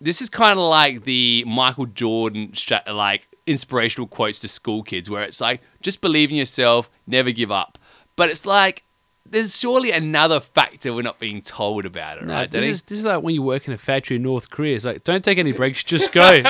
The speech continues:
Speaker 2: It's like, then you will become successful.
Speaker 1: Yeah, um,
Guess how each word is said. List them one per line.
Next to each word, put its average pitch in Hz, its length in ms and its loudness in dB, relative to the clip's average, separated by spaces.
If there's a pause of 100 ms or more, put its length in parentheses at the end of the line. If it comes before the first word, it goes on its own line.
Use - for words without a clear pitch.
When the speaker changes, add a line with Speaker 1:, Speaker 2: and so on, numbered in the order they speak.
Speaker 2:
It's 147 100 -4
like, 269 240 6
then 233 240 4
you 190 140 2
will 190 80 6
become 175 300 2
successful. 151 560 -2 (340)
Speaker 1:
Yeah, 107 360 0 (100)
um, 139 400 0